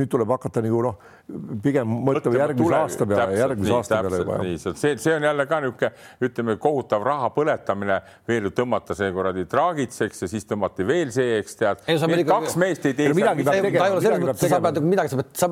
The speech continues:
Speaker 3: no sa enne rääkisid ise, sa
Speaker 2: Jah.
Speaker 3: pead midagi tegema. No,
Speaker 2: Ei,
Speaker 3: treenerid,
Speaker 2: peab, peab.
Speaker 3: nüüd, nüüd vahetati, nüüd treener vahetab mingeid mängijaid. Noh, ma saan aru, et ta
Speaker 2: Mhm.
Speaker 3: otsitakse ja proovitakse, noh.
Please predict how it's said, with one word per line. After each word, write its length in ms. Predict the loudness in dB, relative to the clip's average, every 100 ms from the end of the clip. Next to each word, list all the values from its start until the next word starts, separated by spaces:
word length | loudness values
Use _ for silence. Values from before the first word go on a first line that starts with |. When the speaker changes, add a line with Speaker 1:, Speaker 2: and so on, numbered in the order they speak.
| 2
Speaker 3:
no 80 | 2
sa 120 | 2
enne 140 | 2 2
rääkisid 240 | 2 2
ise, 120 | 2 0
sa 140 | 0 2
Speaker 2:
Jah. 160 | 2
Speaker 3:
pead 100 | 2 0
midagi 200 | 2 0
tegema. 300 | 0 -2 0
No, 60 | 2
Speaker 2:
Ei, 80 | 2
Speaker 3:
treenerid, 320 | 2 2 2
Speaker 2:
peab, 200 | 2 2
peab. 180 | 2 2
Speaker 3:
nüüd, 120 | 2 2
nüüd 100 | 2 2
vahetati, 400 | 0 -2 -2 0
nüüd 100 | 2
treener 240 | 2 2 2
vahetab 340 | 0 0 0
mingeid 220 | 2 2 2
mängijaid. 380 | 2 0 0 -2
Noh, 80 |
ma 160 | 0 0
saan 140 | 2 0
aru, 80 |
et 40 | 0
ta 60 | -2
Speaker 2:
Mhm. 200 | -2 -2 0
Speaker 3:
otsitakse 520 | 0 0 -6 -2 0
ja 40 | 2
proovitakse, 500 | 0 0 -6 -8 -4
noh. 140 | -4